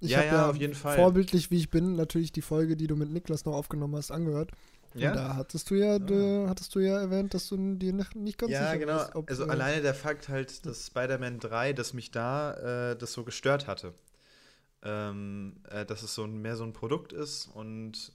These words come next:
Speaker 2: ähm, ich, ja, aber ich muss sagen, <laughs> bei Star Wars neun, wenn man halt selber im Franchise so gefangen ist, dass man so gerne mag,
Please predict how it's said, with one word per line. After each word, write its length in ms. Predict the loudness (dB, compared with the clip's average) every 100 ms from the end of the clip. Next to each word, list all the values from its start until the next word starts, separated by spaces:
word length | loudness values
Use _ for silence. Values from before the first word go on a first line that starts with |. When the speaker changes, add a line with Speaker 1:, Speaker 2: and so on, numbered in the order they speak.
| -12
Speaker 2:
ähm, 340 | -12 -12 -14
ich, 160 | -16 -20 -12
ja, 220 | -8 -6
aber 100 | -6
ich 60 | -6
muss 140 | -6 -6
sagen, 200 | -6 -4
<laughs> 100 | -6
bei 300 | -6 -6 -8
Star 240 | -10 -10
Wars 180 | -10 -8
neun, 320 | -6 -6 -6 -12 -16 -16 -6
wenn 120 | -2
man 140 | 0 -2
halt 160 | -2
selber 340 | 0 0 2 0
im 140 | -4
Franchise 540 | -4 -2 -2 -4 -4
so 180 | -4 -6
gefangen 420 | -6 -4 -4 -4
ist, 260 | -8 -8 -10
dass 120 | -12
man 140 | -10 -10
so 160 | -8
gerne 240 | -6 -6 -6
mag, 340 | -6 -8 -10